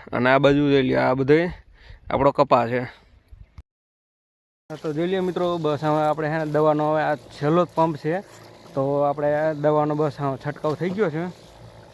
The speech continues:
તો જોઈ લ્યો આ બાજુ આપણો આ બકાલાનો ક્યારો છે એને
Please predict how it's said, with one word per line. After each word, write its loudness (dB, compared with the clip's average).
તો -14
જોઈ -2
લ્યો -4
આ -8
બાજુ -2
આપણો -6
આ -6
બકાલાનો 0
ક્યારો -2
છે -6
એને -4